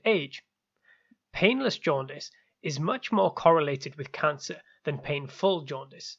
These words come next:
You may even be able to feel Courvoisier's sign, which is a palpable distension of the gallbladder in the setting of painless jaundice,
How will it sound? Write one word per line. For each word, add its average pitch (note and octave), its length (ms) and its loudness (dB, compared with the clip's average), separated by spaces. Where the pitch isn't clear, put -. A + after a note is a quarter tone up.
You E3 160 -2
may F#3 420 4
even E3+ 460 -2
be C3 160 -4
able D#3 240 -2
to - 120 -10
feel D3 280 -2
Courvoisier's D3 880 -2
sign, D3+ 380 -2
which D#3+ 180 -4
is D3+ 80 2
a D3+ 60 2
palpable G#3 540 4
distension D3 720 -6
of C3+ 80 -12
the D3 80 -6
gallbladder C3 680 -4
in F#3 140 2
the A#3 80 0
setting C#3 560 -2
of - 140 -12
painless A#2+ 420 -6
jaundice, - 600 0